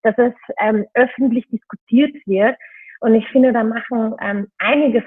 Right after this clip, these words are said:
Frauen auch wirklich schon, äh, tolle, tolle, tolle, tolle Fortschritte, wie eine Hannah zum Beispiel von Solomama, ähm, Plus. Und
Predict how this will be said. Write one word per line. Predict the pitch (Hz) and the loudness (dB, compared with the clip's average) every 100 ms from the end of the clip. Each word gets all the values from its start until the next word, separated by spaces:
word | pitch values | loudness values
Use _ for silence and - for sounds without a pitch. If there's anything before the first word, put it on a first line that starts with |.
| - | -4
Frauen | - 82 92 214 | -8 -6 -4 -4
auch | 98 - | -6 -4
wirklich | 240 226 220 | -4 -4 -10
schon, | - 202 202 | -4 -4 -4
äh, | - 214 - - - - | -6 -10 -10 -16 -8 0
tolle, | 294 262 185 - - - | 2 4 2 -2 -14 -10
tolle, | 277 240 208 | -4 -2 -4
tolle, | 196 175 180 | -6 -8 -6
tolle | 185 170 - | -8 -10 -10
Fortschritte, | - - - - - 180 247 - - _ _ - | -14 -12 -10 -10 -4 -2 -2 -6 -20 _ _ 0
wie | 240 277 | 2 2
eine | 208 202 | 0 -6
Hannah | 190 180 175 - | -8 -8 -8 -8
zum | 180 | -10
Beispiel | 185 185 190 | -8 -12 -12
von | 190 196 | -12 -10
Solomama, | 175 185 170 170 175 _ _ _ _ 220 | -8 -8 -8 -8 -10 _ _ _ _ -4
ähm, | 185 180 | -2 -2
Plus. | 180 190 240 - _ _ - | -4 -2 -2 -4 _ _ -10
Und | 214 208 202 196 | -4 0 0 0